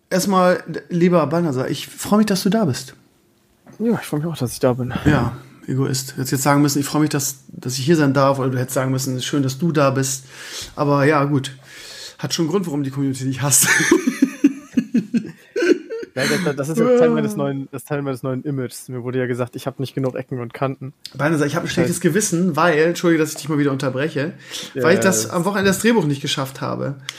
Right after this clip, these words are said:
Speaker 1: Ich bin momentan, ich rotiere ehrlich gesagt, weil ich so viele Sachen zu tun habe. Ich hab auch noch nicht mit dem neuen Eddie Mania Drehbuch angefangen,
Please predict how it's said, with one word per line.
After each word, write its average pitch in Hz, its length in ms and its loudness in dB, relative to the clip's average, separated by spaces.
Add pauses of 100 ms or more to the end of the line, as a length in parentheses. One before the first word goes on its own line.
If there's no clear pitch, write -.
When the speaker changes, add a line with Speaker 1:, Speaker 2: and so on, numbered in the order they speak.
(260)
Speaker 1:
Ich - 60 -20
bin 170 80 4
momentan, 180 380 2
ich 180 100 -6
rotiere 196 380 2
ehrlich 147 220 2
gesagt, 156 220 -2
weil 160 80 0
ich 156 80 -4
so 185 100 -4
viele 180 200 0
Sachen 170 340 0
zu 170 140 -6
tun 214 320 -4
habe. 135 240 2
Ich 160 100 -4
hab 160 80 -2
auch 170 80 0
noch 175 80 4
nicht 175 140 4
mit 170 100 0
dem 165 80 0
neuen 170 220 2
Eddie 160 160 2
Mania 190 260 2
Drehbuch 135 300 -2
angefangen, 131 640 -8